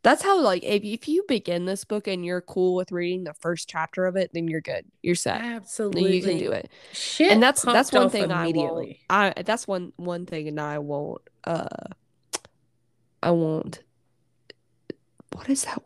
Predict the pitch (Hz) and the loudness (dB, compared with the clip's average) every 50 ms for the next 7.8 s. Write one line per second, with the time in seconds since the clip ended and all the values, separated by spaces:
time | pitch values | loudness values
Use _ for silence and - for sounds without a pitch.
0 | - 226 220 - - - - - - 214 190 - 185 165 165 170 - - - - | -6 -8 -8 -8 -8 -18 -10 -6 -4 -4 0 0 0 0 2 0 -2 -2 -4 -4
1 | - 233 226 180 - - - - - - _ _ - - - - - - _ _ | 2 2 2 2 0 -14 -20 -20 -20 -20 _ _ -20 -20 -20 -20 -20 -20 _ _
2 | _ _ _ _ - - 208 214 208 202 185 170 165 156 143 117 110 - - _ | _ _ _ _ 4 6 6 8 8 6 4 2 0 0 -4 -6 -8 -10 -12 _
3 | _ - 208 196 - - - 190 170 160 160 - 165 - - 185 180 180 - - | _ 2 4 4 4 6 6 6 6 6 4 2 -2 0 0 0 0 0 -2 -2
4 | 165 170 202 202 190 180 175 180 180 180 170 - 156 147 131 - - - - 208 | 0 4 6 6 6 4 2 0 -2 -4 -6 -6 -6 -6 -6 -8 -8 0 4 4
5 | 214 214 - 135 131 214 220 233 - - 240 220 220 220 196 185 180 170 165 165 | 4 4 2 0 4 4 4 4 4 0 -2 0 0 -2 -2 -2 -2 -4 -4 -6
6 | 160 147 - 165 - - - 165 160 170 - - 185 180 180 190 196 180 196 214 | -8 -8 -10 -12 -12 -10 -8 -8 -8 -8 -8 -6 -4 -4 -4 -4 -6 -6 -6 -6
7 | 214 208 196 190 185 180 - 175 170 - - 170 165 160 - _ | -4 -4 -4 -4 -4 -6 -6 -8 -8 -8 -6 -4 -6 -6 -6 _